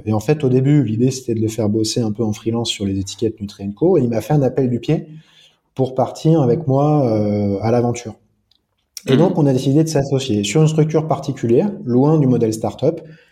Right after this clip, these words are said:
Speaker 1: On n'a pas été, si tu veux, sur un modèle, euh, cinquante cinquante. Et je pense que c'est, c'est en partie ce qui a fait la force de notre association. C'est que, euh, on, il y a eu directement une verticale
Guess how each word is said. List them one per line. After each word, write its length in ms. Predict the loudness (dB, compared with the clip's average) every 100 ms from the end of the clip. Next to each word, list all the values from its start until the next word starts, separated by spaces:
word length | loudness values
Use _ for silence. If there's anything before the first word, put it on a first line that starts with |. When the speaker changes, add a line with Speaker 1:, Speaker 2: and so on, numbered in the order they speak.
| _ _ -10
Speaker 1:
On 100 | -2
n'a 120 | -2
pas 240 | 0 2 2
été, 300 | 2 0 0
si 160 | -2
tu 160 | -6 0
veux, 140 | 0
sur 180 | 0 -4
un 60 | -4
modèle, 360 | 0 2 2
euh, 320 | 2 0 -2
cinquante 380 | -4 -4 -4 -4
cinquante. 420 | -4 -4 -2 -2
Et 40 | -6
je 80 | -2
pense 240 | -2 -2
que 80 | -4
c'est, 160 | -4 -4 -6 -18 -20 -20 _ _
c'est 160 | -2 0
en 120 | 0
partie 440 | -2 -2 0 0
ce 60 | 0
qui 100 | -4
a 60 |
fait 140 | 0 0
la 100 | 0
force 260 | 0 0
de 60 | 0
notre 180 | -2 -4
association. 540 | -4 -4 -4 -6 -10 -20 _ _ _ _ _ _ _
C'est 180 | -6 -2
que, 120 | 2
euh, 720 | 4 4 2 0 0 0 0
on, 100 | -2
il 80 | 0
y 80 | 2
a 60 | 2
eu 120 | 2
directement 800 | 2 0 0 0 2 2 0 0
une 160 | 0
verticale 760 | 0 -2 -10 -2 2 2 0